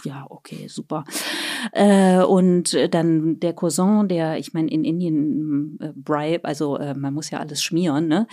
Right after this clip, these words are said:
Der kannte dann auch direkt jemanden, dass wir dann auch ganz schnell einen Hochzeitstermin kriegten.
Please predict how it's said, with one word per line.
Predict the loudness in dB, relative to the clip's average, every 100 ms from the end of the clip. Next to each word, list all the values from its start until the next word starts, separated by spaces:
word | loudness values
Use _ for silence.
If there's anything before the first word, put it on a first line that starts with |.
| -10 -14 -12 -4
Der | -4 -2
kannte | -2 0 0
dann | -2
auch | -4 -6
direkt | -6 -8 -6
jemanden, | -4 -2 -2 -4
dass | -8 -8
wir | -6
dann | -4
auch | -6 -6
ganz | -6 -4
schnell | -2 0 0 0
einen | -2 -4
Hochzeitstermin | -6 -6 -8 -6 -4 0 0
kriegten. | 0 -4 -6 -8 -2 0 0